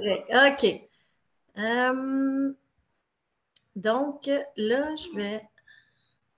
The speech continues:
je te vois en live. Good ! <laughs> On est en live, on essaie d'arriver et de faire quelque chose qui va fonctionner pour, euh,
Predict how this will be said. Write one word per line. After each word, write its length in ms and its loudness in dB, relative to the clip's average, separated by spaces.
je 60 -20
te 60 0
vois 300 4
en 40 6
live. 300 4
Good ! 800 6
<laughs> 960 4
On 160 8
est 180 8
en 140 8
live, 180 8
on 100 8
essaie 380 6
d'arriver 640 6
et 140 6
de 240 8
faire 220 6
quelque 160 -2
chose 300 4
qui 140 0
va 360 2
fonctionner 680 4
pour, 280 4
euh, 120 2